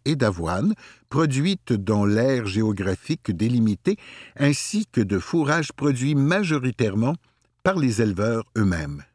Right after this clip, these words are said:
L'élevage d'un agneau typiquement charlevoisien, lié à son territoire de production, a entraîné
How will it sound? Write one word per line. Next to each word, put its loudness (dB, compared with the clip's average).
L'élevage 2
d'un 2
agneau 0
typiquement -6
charlevoisien, -4
lié 0
à 0
son -4
territoire -2
de -6
production, -6
a -2
entraîné 0